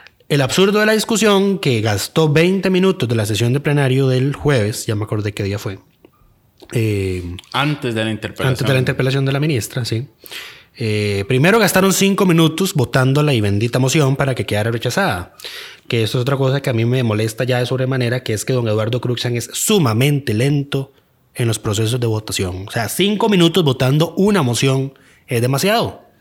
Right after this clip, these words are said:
Speaker 1: O sea, no estamos en, no estamos en el Parlamento de Estados Unidos donde ca-, eh, donde votan, eh, uno por uno. Eh, por ejemplo, en el Senado, que los llaman por nombre y apellido y tienen que esperar a que los cien voten.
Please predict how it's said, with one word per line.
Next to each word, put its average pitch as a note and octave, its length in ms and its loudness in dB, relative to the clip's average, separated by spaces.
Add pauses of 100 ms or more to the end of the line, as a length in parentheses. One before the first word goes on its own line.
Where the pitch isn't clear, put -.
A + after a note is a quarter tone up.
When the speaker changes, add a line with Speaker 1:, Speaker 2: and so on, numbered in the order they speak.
(560)
Speaker 1:
O - 60 -20
sea, D3 80 2
no C3 100 2
estamos D3+ 400 2
en, C#3+ 320 2 (400)
no B2+ 80 0
estamos C#3 260 2
en E3 60 2
el E3 100 0
Parlamento C#3+ 440 2
de - 20 2
Estados D#3+ 300 2
Unidos E3 280 4
donde C3 360 0
ca-, C3+ 260 0
eh, A#2+ 60 0
donde A#2 300 0
votan, C3 720 0 (420)
eh, G#2+ 240 -2
uno C3+ 180 2
por D#3+ 160 2
uno. E3 480 2 (260)
Eh, G2 380 -4
por A#2 120 -2
ejemplo, C3+ 180 0
en D#3 40 2
el D3+ 80 2
Senado, C#3 400 2
que A2 120 -2
los G2+ 140 0
llaman C#3 300 2
por A2+ 300 0
nombre C#3+ 280 2
y D3+ 40 4
apellido C#3+ 460 2
y A2 160 0
tienen B2+ 240 0
que D#3+ 40 -2
esperar C3 300 0
a C#3+ 60 -2
que C3+ 80 -4
los A#2 100 0
cien C3 160 2
voten. D3+ 460 -4